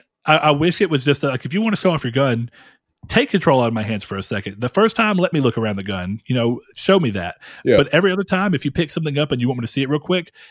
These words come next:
Speaker 1: have a one t-, second animation where he picks the gun up and then kinda angles it and brings it back to where you can quickly see all around it. So you can have
Speaker 2: Mm-hmm.
Speaker 1: people admire the work that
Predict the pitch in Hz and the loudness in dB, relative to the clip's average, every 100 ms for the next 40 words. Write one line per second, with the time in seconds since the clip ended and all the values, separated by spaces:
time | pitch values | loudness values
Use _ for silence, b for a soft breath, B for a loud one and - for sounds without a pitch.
0 | - 165 180 170 131 117 147 165 180 180 | 0 2 4 4 2 0 0 2 0 0
1 | - - - 165 160 147 151 139 139 147 | -4 -6 -2 0 0 -2 -2 0 0 0
2 | 113 110 B B 107 107 - 151 147 135 | -2 -4 B B -4 0 0 0 0 0
3 | 135 135 139 117 110 123 117 120 135 143 | 0 0 0 -2 0 -2 0 -2 0 2
4 | 135 113 113 120 117 107 117 - 104 101 | 2 0 -2 -2 -2 0 -2 0 -4 -6
5 | 98 120 - 110 120 113 113 113 123 107 | -4 -4 -2 -4 0 2 2 2 0 -2
6 | - 113 110 107 208 110 123 110 101 104 | -4 -4 -2 -2 -2 0 0 0 -4 -2
7 | 98 98 101 101 101 - | -4 -4 -2 -4 -4 -8